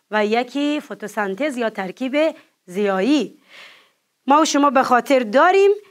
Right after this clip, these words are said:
که اگر ما یک موجود زنده مانند موشه در داخل یک محفظه شیشه‌ای به کنار یک شمع روشن قرار بدیم،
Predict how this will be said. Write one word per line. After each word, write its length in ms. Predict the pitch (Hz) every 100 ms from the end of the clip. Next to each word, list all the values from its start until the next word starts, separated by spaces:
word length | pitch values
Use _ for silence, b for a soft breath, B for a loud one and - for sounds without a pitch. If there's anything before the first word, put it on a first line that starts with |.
| _
که 100 | 269
اگر 300 | 240 240 240
ما 160 | 233 262
یک 200 | 262 254 240
موجود 420 | 233 220 240 226
زنده 360 | 190 208 208
مانند 460 | 247 214 214 220 208
موشه 560 | 208 233 359 359 349 359 B B
در 120 | 226 208
داخل 360 | 208 202 254
یک 240 | 233 240 226
محفظه 640 | 220 196 - 208 202 247
شیشه‌ای 680 | 196 - 185 - 202 302 370 B B _
به 120 | 202 208
کنار 340 | 220 226 269
یک 260 | 254 262 262
شمع 460 | - 285 320 339
روشن 460 | 226 208 - 233 214
قرار 320 | 208 226 226
بدیم، 300 | 262 330 415